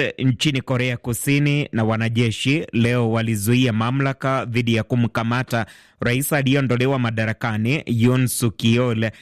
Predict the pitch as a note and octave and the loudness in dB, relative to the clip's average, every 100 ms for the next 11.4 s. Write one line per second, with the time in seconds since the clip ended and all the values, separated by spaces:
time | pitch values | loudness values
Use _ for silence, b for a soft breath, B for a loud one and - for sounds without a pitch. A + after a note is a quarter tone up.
0 | B B C3 B2+ D#3+ C3+ C3 - C#3+ C#3 | B B -8 -4 -4 -2 -2 -2 0 0
1 | B2 - C3 A2+ F#2 - - A#2 A#2+ A#2 | -2 -2 -4 -4 -6 -8 -2 0 2 2
2 | A2+ A#2+ B2+ A#2 A#2+ A2 A#2 G#2+ - D3 | 2 2 2 0 -2 -2 -4 -4 -2 -2
3 | C#3 C#3+ C3 B B - A#2 A#2 A2+ A2 | 0 -2 -4 B B -4 -2 0 0 -2
4 | A2 A#2 A#2+ A#2 A2 A2 A2 B2 A2 A2 | -2 -2 0 0 2 2 4 4 4 2
5 | C3+ F3+ B2+ G#2+ _ - - B2 - G#2 | 0 -2 -6 -6 _ -12 -6 -6 -6 -6
6 | D#3+ D#3+ C#3+ C3 A2 B B - A#2+ A#2+ | -2 -2 0 -2 -2 B B 0 2 2
7 | B2 F#2+ A#2 A2+ - A2+ G#2+ G#2 - A2+ | 0 2 2 0 0 0 0 -4 -2 0
8 | G#2+ A2 - _ _ - B B B B | 2 0 -4 _ _ -20 B B B B
9 | B B B B C3+ C3+ B2+ A#2+ D#3+ C#3 | B B B B -4 -2 0 2 2 2
10 | C3+ C#3 D3 C3 C3 C#3 C#3 B2 A#2+ A#2+ | 0 -2 0 0 0 2 2 2 0 -2
11 | C#3 A#2+ A#2 C#3+ | -2 -2 0 -2